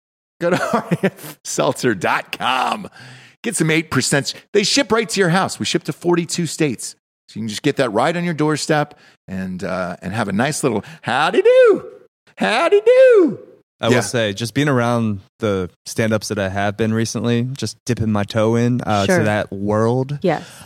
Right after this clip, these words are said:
Speaker 2: It's very catty. Extremely
Speaker 1: It is.
Speaker 2: catty.
Speaker 3: Yes.
Speaker 1: Oh,
Speaker 2: Um,
Speaker 1: a hundred percent. And they all hate each
Speaker 3: They're
Speaker 1: other.
Speaker 3: all
Speaker 1: Yeah.
Speaker 3: jealous of each other. I mean, as, as are a lot of entertainers.
Speaker 1: Yeah, yeah, yeah,
Speaker 3: Right? Like,
Speaker 1: yeah.
Speaker 3: deep down,
Speaker 1: Yeah.
Speaker 3: we're not happy for anyone
Speaker 1: Yeah.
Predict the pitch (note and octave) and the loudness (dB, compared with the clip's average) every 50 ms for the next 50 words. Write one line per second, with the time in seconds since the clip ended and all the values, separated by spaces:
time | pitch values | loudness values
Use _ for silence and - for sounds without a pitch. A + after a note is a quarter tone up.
0 | - - A#2+ - - F3 E3+ C3 A2+ - A2+ G#2 F#2 E2+ C#2+ - - _ - _ | -6 -6 -6 -4 0 -2 -2 -2 -2 -4 -4 -4 -4 -6 -10 -14 -20 _ -20 _
1 | _ _ _ - - - - C#3+ C#3 C#3 C#3 C3 A#2 - - A2 G2 F4 F4+ D#4+ | _ _ _ -16 -12 -4 0 4 4 6 6 4 4 2 2 4 4 6 6 6
2 | C#3+ D3+ D#3 - A2 A2 - G2+ G#2 D3+ C3+ - - E3 C#3 G2 - - A#2+ C#3 | 4 4 4 4 4 4 2 2 2 0 0 0 0 -2 -2 -2 -2 -2 -2 0
3 | D#3+ F3+ G3 G#3 D#3+ E3+ G3+ A3 G#3+ E3 D4+ D4+ D#4+ E4 E4+ F4+ F#4 C4+ - A#3 | 2 2 2 2 2 2 0 0 2 2 4 4 6 6 4 4 2 2 2 2
4 | F#3+ F3+ F3 E3+ E3 - - F#3 D#3+ E3 E3+ D3+ - - D#3 D3+ D#3+ F#3+ G#3+ A#3+ | 2 2 2 0 -2 -2 -2 -2 0 0 -2 -4 -2 -2 -2 -2 0 2 2 2
5 | B3+ - - A3 A3+ A#3 A3+ A3 - - G3 G3+ G#3+ A3+ A3+ G#3+ - - - - | 2 2 0 0 2 2 0 0 0 -2 0 0 0 -2 -4 -6 -10 -14 -18 -20
6 | _ _ _ _ _ _ _ _ _ _ _ _ _ _ _ - G#3 A3+ A3 B3 | _ _ _ _ _ _ _ _ _ _ _ _ _ _ _ -2 0 0 2 2
7 | A#3 A#3 A3+ G#3 - - - A3 G#3 F#3+ F#3 G3 F#3 G3+ G#3 G3+ G#3 F#3 D#3+ D#3 | 2 2 2 0 -4 -4 -2 -2 -2 -2 -4 -4 -4 -4 -2 -2 -4 -4 -6 -8
8 | - _ _ _ _ _ _ - F#3 F3+ E3 D#3+ D3+ C#3 - D3 C#3 B2+ A#2+ A2+ | -14 _ _ _ _ _ _ -4 -2 -2 0 -2 -2 -4 -6 -8 -10 -8 -10 -10
9 | - E3+ - - - - - _ - - C#3+ E3+ F#3 F3+ F3 E3 D#3 C#3 G3+ G3+ | -12 -12 -14 -16 -18 -20 -20 _ -4 -2 0 2 2 2 2 2 2 2 2 2
10 | F#3 G#3 - G#3+ G3+ F#3+ E3 - - B3+ C4 B3 C4 - G#3 G3 G3 E3+ D#3+ D#3+ | 0 0 0 0 -2 -2 -2 -2 0 0 0 0 0 -2 -2 0 0 0 -2 -4
11 | D#3 D#3 E3 G#2 G#2 G#2 - _ - G3+ A3 A#3 A3+ G3+ F3 - - F#3+ F#3+ F3+ | -6 -6 -6 -8 -8 -8 -8 _ 0 2 2 4 4 2 0 0 -2 -4 -4 -4
12 | - - F3 D#3+ - - E3+ D3+ - _ _ - A#3+ B3 B3+ A#3+ G3+ E3+ C#3+ - | -2 -4 -6 -6 -4 -6 -6 -6 -6 _ _ -2 0 2 2 2 2 0 -2 -4
13 | - - F#2+ - G3 - C#3+ E3 | -8 -10 -12 -12 -4 -4 -2 -4